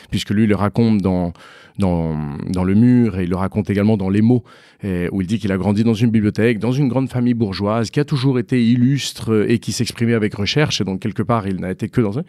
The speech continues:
et il y a une beauté là-dedans. Mais je trouve encore plus prodigieux cette idée de pouvoir venir d'en bas pour aller vers le haut, et tout ça simplement avec les mots.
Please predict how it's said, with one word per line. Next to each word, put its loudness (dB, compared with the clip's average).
et -14
il -10
y -8
a -4
une -2
beauté -2
là-dedans. -2
Mais 2
je 4
trouve 0
encore -2
plus -2
prodigieux -2
cette -2
idée 4
de 0
pouvoir 0
venir 0
d'en -2
bas 0
pour -2
aller 2
vers 2
le 4
haut, 4
et -2
tout 0
ça -4
simplement -2
avec -2
les 0
mots. -8